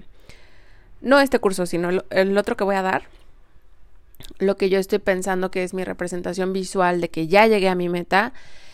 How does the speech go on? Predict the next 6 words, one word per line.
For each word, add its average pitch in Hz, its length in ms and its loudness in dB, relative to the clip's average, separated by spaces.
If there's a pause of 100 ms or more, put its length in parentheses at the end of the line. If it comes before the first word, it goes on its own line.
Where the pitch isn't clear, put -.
(240)
es 190 520 2
en 190 180 0
mi 190 100 0
sistema 202 540 0
de 220 140 0
correos, 180 920 0